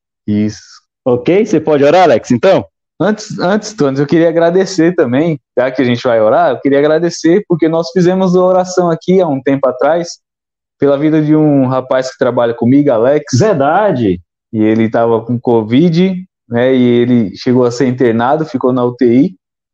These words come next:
Speaker 1: e, mas já está em casa, tá com a família já, tá em casa,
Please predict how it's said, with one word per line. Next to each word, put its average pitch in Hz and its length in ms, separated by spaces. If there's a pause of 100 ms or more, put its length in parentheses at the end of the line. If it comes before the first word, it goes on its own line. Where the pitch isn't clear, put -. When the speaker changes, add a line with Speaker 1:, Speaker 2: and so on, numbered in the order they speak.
(460)
Speaker 1:
e, 127 260
mas 135 200
já 151 180
está 156 320
em 196 80
casa, 156 460
tá 120 120
com 123 100
a 127 80
família 127 500
já, 120 200
tá 127 160
em 120 80
casa, 127 300